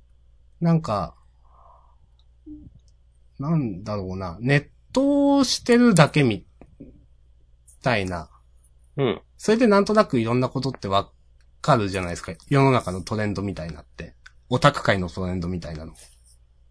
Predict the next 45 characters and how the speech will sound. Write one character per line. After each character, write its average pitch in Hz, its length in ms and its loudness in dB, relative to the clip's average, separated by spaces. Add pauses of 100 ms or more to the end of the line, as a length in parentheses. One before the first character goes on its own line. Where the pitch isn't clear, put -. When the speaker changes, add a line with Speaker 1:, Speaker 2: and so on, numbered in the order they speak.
(140)
Speaker 2:
は 107 140 -6
い - 40 -6
は 76 120 -14
い - 60 -18 (120)
は - 60 -10
い。 - 40 -16 (440)
Speaker 1:
必 214 260 -4
ず 311 120 -4
し 220 100 0
も 151 120 4
だ 123 120 0
か 120 100 -6
ら、 98 280 -4 (380)
な 143 120 -6
ん 139 40 -4
だ 117 100 -6
ろ 92 160 -6
う 92 60 -6
な、 95 280 -8 (720)
そ 151 240 -2
う 151 60 2
い 147 420 0
う 139 120 -8 (760)
人 - 240 0
と 92 340 -6 (200)
話 120 520 -2
を 101 120 -4
す - 460 -10
る 110 180 -4
だ 104 140 -4
と 98 180 -12
か、 90 400 -12
上 151 240 4
で、 180 420 2 (420)
あ 131 200 -6
の、 117 340 -8
ア 156 200 0
ニ 156 120 6
メ 120 180 0
を 98 200 -4
見 110 180 -4
て 101 160 -2
る、 87 300 -6
え 98 440 -4
ー - 40 -20